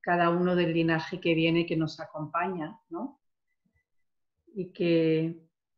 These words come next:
y que quizás está contaminando más la situación, nuestros pensamientos de pobrecitos,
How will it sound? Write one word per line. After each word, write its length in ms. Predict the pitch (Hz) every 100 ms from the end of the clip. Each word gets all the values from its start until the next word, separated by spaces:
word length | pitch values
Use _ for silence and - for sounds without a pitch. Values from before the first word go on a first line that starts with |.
| _
y 120 | 220
que 180 | - 214
quizás 600 | - 185 - 185 190 -
está 580 | 190 - - 185 180 -
contaminando 920 | - 180 170 170 170 175 165 185 220
más 280 | 214 208 208
la 120 | 196
situación, 680 | 190 214 208 190 - 175 170
nuestros 400 | 170 - 170 -
pensamientos 920 | - 165 160 170 170 180 190 202 196
de 120 | 190
pobrecitos, 1080 | 185 190 180 175 - 190 - 285 392 - -